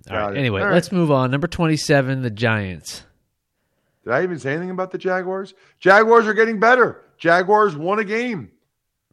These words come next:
Speaker 2: Their quarterback's young and pretty good. Kudos. Their, their kicker's evidently pretty good.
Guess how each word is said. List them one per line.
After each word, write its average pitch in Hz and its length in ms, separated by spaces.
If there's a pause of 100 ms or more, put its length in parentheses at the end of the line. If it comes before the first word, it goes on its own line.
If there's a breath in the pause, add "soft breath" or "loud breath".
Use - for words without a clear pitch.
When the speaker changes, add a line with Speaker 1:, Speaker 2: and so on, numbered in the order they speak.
(140)
Speaker 2:
Their 143 100
quarterback's 170 680
young 185 280
and 180 100
pretty 196 240
good. 208 420
Kudos. 202 440
Their, 180 220 (120)
their 151 120
kicker's 226 360
evidently 135 380
pretty 120 240
good. 101 240